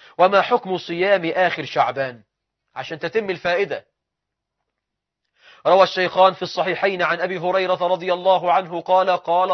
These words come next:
رسول الله صلى الله عليه وسلم:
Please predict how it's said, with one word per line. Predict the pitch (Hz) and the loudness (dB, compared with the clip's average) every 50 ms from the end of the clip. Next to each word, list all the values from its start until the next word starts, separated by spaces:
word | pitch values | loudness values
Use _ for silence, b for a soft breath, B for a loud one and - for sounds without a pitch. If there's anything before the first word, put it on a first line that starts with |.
| 180 | 0
رسول | 180 175 - - 190 196 190 190 | 0 -2 -2 -4 -6 -6 -4 -4
الله | 190 190 180 185 180 175 156 135 b b b b b _ | -6 -4 0 2 4 4 4 2 b b b b b _
صلى | - 185 190 185 190 185 | -2 -2 2 4 2 2
الله | 180 180 190 190 185 165 170 180 | 4 6 6 6 6 6 6 6
عليه | 175 180 180 175 185 185 165 180 | 6 6 6 4 2 -2 -4 -2
وسلم: | 180 180 165 - 185 175 175 180 190 185 180 165 139 | 0 0 0 0 -4 -6 0 2 2 2 2 0 -4